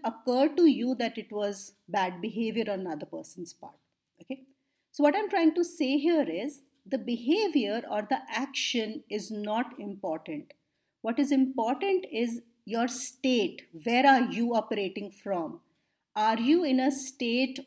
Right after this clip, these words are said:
of established in the self, the state of surrender, or what we call be here now? When you operate from that state, whatever action that you will take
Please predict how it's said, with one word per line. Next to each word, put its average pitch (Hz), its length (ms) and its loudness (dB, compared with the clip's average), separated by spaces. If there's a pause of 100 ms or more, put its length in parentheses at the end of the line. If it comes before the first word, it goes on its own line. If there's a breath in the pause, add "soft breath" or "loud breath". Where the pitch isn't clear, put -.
of 214 320 2 (320)
established 233 640 0
in 220 120 -4
the 220 120 -4
self, 262 400 0 (100)
the 214 100 -4
state 196 340 -4
of 214 140 -2
surrender, 190 680 -2 (380 soft breath)
or 196 140 -4
what 190 240 -4
we 226 80 -8
call 202 300 0
be 208 240 -10
here 202 340 0
now? 185 440 -6 (400)
When 208 160 -2
you 254 180 0
operate 247 460 -2
from 269 280 2
that 240 280 0
state, 226 540 -4 (200)
whatever 277 360 4
action 285 580 4
that 277 160 2
you 240 140 -2
will 233 200 -2 (120)
take 254 300 0